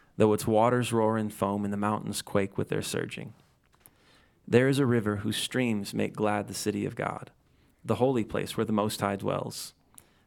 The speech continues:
God is within her. She will not fall. God will help her at break of day. Nations are in uproar. Kingdoms fall. He lifts his voice. The earth melts. The Lord Almighty is with us. The God of Jacob is our fortress."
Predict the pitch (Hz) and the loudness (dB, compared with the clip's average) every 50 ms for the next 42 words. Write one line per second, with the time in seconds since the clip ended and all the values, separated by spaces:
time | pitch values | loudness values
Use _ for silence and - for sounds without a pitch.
0 | _ - 113 110 117 120 117 - 117 110 - 131 135 123 107 107 - 110 117 - | _ 0 4 4 4 4 2 0 -2 -2 0 0 -2 -2 -4 -6 -8 -10 -8 -4
1 | - - 110 110 113 113 107 - - - - - - - - 113 - _ _ _ | -4 -2 0 2 2 2 0 -2 -4 -4 -4 -2 -2 -2 -6 -8 -14 _ _ _
2 | - _ _ _ _ _ _ _ _ _ - 110 113 120 113 117 113 - 123 127 | -20 _ _ _ _ _ _ _ _ _ 4 4 4 6 4 2 0 0 0 0
3 | 127 123 - 71 65 - - 101 - - 117 113 113 - 107 104 - - 110 120 | 0 0 -2 -2 0 0 -2 -2 0 0 0 0 0 -2 -6 -4 -2 0 0 0
4 | 120 123 127 131 - - _ _ _ - - - - 117 120 120 131 127 - 123 | 0 -2 -4 -8 -10 -14 _ _ _ -20 -20 -14 -6 -2 0 0 0 0 0 0
5 | 120 110 113 107 104 87 98 113 - - 117 110 110 107 - - - 123 120 117 | 0 2 2 2 2 2 0 -2 -2 -2 -2 -2 -2 -4 -4 -4 -2 0 0 2
6 | 113 113 110 - - - 107 107 104 104 107 - 113 107 110 120 120 120 - - | 0 0 -2 -2 -2 0 0 0 0 -2 -4 -6 -6 -4 -2 -4 -4 -4 -6 -8
7 | 120 104 - - 98 101 101 101 - - - - - 104 101 98 107 - - - | -10 -10 -8 -6 -6 -6 -6 -6 -10 -14 -12 -8 -6 -6 -6 -6 -8 -10 -10 -8
8 | 101 101 - - - - - - - _ _ - - - - - - - _ - | -8 -8 -8 -10 -14 -18 -18 -18 -18 _ _ -20 -20 -20 -20 -20 -20 -20 _ -2
9 | 107 107 113 117 123 117 117 110 107 107 104 104 104 104 104 104 - - 98 - | 2 4 4 4 4 2 2 2 2 2 0 0 -2 -4 -6 -6 -6 -8 -8 -6
10 | - 107 107 - - - 107 98 104 104 104 107 104 98 - - 90 90 - - | -8 -8 -8 -10 -10 -10 -6 -4 0 0 0 0 -2 -6 -8 -10 -10 -10 -8 -10
11 | - - - - - - - 107 104 98 98 98 - - 98 95 - - - - | -10 -10 -12 -16 -20 -16 -12 -8 -6 -6 -6 -6 -6 -8 -8 -8 -8 -12 -12 -12
12 | - - - - | -12 -12 -14 -16